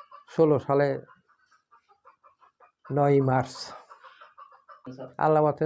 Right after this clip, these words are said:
মোটামুটি আমার শারীরিক অবস্থা আল্লাহ মতে ভালোই আছি, আমার কোনো সমস্যা নাই। ওষুধ খাই না, তাও মধ্যে মধ্যে একটু খাই, নিয়মিত খাই না আর কি। সত্তর। হ্যাঁ, আমার দুই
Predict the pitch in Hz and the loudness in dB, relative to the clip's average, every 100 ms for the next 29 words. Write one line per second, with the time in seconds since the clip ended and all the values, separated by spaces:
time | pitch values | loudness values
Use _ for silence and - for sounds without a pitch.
0 | 151 147 143 139 139 139 139 131 131 127 | -2 0 0 0 -2 0 0 0 0 -2
1 | - 131 123 117 120 117 123 131 131 160 | -4 -4 -4 -6 -2 -2 -2 -4 -6 -8
2 | 156 _ _ _ _ _ _ _ 135 131 | -10 _ _ _ _ _ _ _ -6 -6
3 | 123 131 120 127 123 123 127 131 143 156 | -6 -8 -8 -6 -8 -6 -6 -6 -6 -12
4 | _ _ _ _ _ - - 208 302 - | _ _ _ _ _ -20 -6 -2 -2 -2
5 | 247 262 381 427 349 277 254 262 262 269 | 0 0 2 2 2 2 2 2 2 0
6 | 262 254 294 285 - 208 226 214 214 196 | 0 4 4 2 -2 0 0 2 0 4
7 | 202 156 127 - 90 _ - - - _ | 4 4 2 -4 -18 _ -20 -20 -20 _
8 | _ - - - _ _ _ _ _ - | _ -20 -20 -20 _ _ _ _ _ 0
9 | 254 254 214 208 - _ _ - 165 170 | 0 2 0 0 -4 _ _ -12 -6 -4
10 | 147 113 - 131 127 117 135 - - - | -4 -8 -8 -4 -4 -6 -14 -20 -20 -20
11 | - _ - 139 139 135 - _ _ _ | -20 _ -4 0 0 -2 -6 _ _ _
12 | _ _ - _ _ _ _ _ - 254 | _ _ -20 _ _ _ _ _ -14 -6
13 | 185 151 151 | 0 4 6